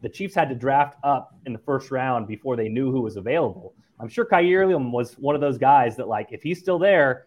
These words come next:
the Chiefs take him, but Trent McDuffie ended up being there, and obviously he was on the board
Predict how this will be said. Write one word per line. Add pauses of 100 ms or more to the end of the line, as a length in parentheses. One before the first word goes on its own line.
(140)
the
Chiefs
take
him,
but
Trent
McDuffie
ended
up
being
there,
and
obviously
he
was
on
the
board